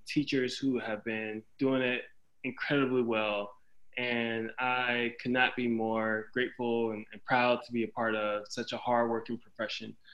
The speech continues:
So I've seen so much resilience in our educators. And if, if you are working or, or if you have a student in the public school, if you've had students in public school before, or any type of school, yeah, please give your teachers, your educa-, educators a shout out and,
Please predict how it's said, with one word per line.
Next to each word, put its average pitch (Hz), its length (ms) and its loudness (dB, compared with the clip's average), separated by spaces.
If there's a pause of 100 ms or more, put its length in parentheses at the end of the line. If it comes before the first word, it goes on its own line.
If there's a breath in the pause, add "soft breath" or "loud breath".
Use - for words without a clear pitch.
So 156 180 6
I've 151 100 10
seen 190 200 10
so 165 200 8
much 143 240 6
resilience 117 600 0
in 113 80 -6
our 107 220 -6
educators. 107 560 -4
And 117 120 0
if, 110 100 -2 (360 soft breath)
if 131 220 2
you 180 720 12
are 123 420 8 (100)
working 165 640 8
or, 117 260 2 (220)
or 139 180 8
if 139 100 2
you 160 80 10
have 165 120 10
a 135 40 2
student 202 280 8
in 175 60 10
the 165 80 10
public 175 260 8
school, 185 360 12
if - 60 0
you've 131 160 -2
had 180 240 12
students 180 280 10
in 180 100 6
public 170 180 8
school 170 260 8
before, 165 400 8 (200 loud breath)
or 208 80 12
any 240 120 12
type 156 180 10
of 127 60 2
school, 117 400 4 (720 loud breath)
yeah, 175 340 12
please 233 380 12
give 180 140 12
your 165 160 12
teachers, 165 500 10
your 143 140 10
educa-, 143 480 8
educators 143 480 10
a 117 60 -2
shout 147 320 12
out 143 400 12
and, 110 180 2